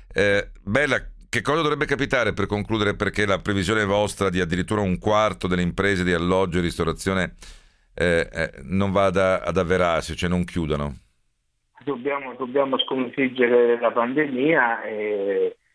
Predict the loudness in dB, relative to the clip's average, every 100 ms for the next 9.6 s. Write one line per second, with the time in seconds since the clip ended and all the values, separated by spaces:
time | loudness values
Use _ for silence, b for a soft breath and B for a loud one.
0 | _ -2 -2 -4 -4 -2 -2 2 2 2
1 | -2 -2 -2 -2 -4 -6 -6 -4 -2 -2
2 | 0 -4 -8 -4 0 0 0 -2 0 2
3 | 2 0 -4 -6 -6 -6 -8 0 0 2
4 | 0 0 0 0 -2 -2 -2 0 -2 -4
5 | -10 -10 -12 -8 -8 b b _ 0 0
6 | -4 0 2 2 0 0 -2 0 -2 -2
7 | -2 -4 2 4 4 2 2 4 6 6
8 | 2 -2 -2 -2 0 0 0 0 2 4
9 | 4 4 4 4 4